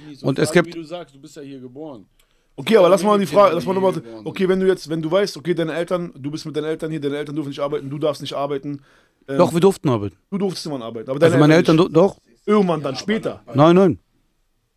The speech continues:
Speaker 1: Aber du hast ja gerade gesagt, am Anfang durften die nicht arbeiten.
Speaker 2: Ich hab gesagt, es gibt Leute, die nicht arbeiten durften, aber meine, mein,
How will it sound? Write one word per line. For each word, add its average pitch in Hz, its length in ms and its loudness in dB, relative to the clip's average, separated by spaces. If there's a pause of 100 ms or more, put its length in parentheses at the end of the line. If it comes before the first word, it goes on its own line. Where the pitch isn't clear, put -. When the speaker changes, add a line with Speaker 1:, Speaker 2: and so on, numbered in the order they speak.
Speaker 1:
Aber 120 120 -20
du 135 40 -14
hast 139 80 -16
ja 135 80 -20
gerade 143 180 -12
gesagt, 147 220 -14
am 113 80 -20
Anfang 131 240 -18
durften 139 260 -20
die 95 60 -20
nicht 90 160 -20
arbeiten. 82 300 -20 (680)
Speaker 2:
Ich - 160 -10
hab 101 80 -10
gesagt, 107 240 -10
es - 160 -14
gibt - 200 -10
Leute, 123 280 -4
die 110 100 -6
nicht 101 200 -8
arbeiten 104 260 -6
durften, 151 260 0
aber 95 140 -6
meine, 104 300 -6
mein, 110 220 -6